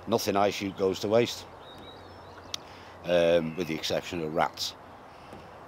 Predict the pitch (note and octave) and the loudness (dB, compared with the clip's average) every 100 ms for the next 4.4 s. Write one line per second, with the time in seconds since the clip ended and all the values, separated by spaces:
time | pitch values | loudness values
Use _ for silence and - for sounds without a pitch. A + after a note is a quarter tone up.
0 | - - - - D#2+ C2+ - - - - | -18 -18 -18 -14 -14 -14 -16 -20 -20 -18
1 | - - - - - E2+ D#2+ D#2 D2+ D2 | -18 -18 -18 -18 -10 -2 0 0 -2 -6
2 | D2 D2+ - - - - - - - - | -10 -14 -16 -20 -20 -20 -20 -20 -20 -20
3 | - - - - F2+ F#2 F2 - - G#2 | -20 -20 -20 -16 -6 -4 -4 -8 -10 -8
4 | G#2 G#2+ F2+ | -6 -6 -6